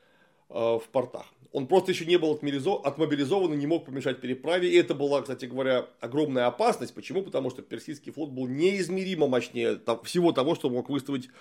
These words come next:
Александр Македонский. Опять же, по легенде,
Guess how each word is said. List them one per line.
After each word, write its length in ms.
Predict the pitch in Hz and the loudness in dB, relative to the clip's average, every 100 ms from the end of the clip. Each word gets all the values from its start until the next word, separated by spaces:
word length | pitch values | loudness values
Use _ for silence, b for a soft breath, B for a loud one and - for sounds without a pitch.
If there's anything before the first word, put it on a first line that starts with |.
| B B | B B
Александр 420 | - 143 147 139 | 2 2 4 2
Македонский. 640 | 135 139 139 120 101 - - _ _ _ _ b b b b b b _ _ _ _ _ _ _ _ _ _ - | -2 -4 -2 -2 -4 -12 -20 _ _ _ _ b b b b b b _ _ _ _ _ _ _ _ _ _ 0
Опять 280 | 208 208 | 6 6
же, 80 | 135 | 6
по 100 | 151 | 0
легенде, 580 | 160 147 156 131 101 | 0 2 0 0 -4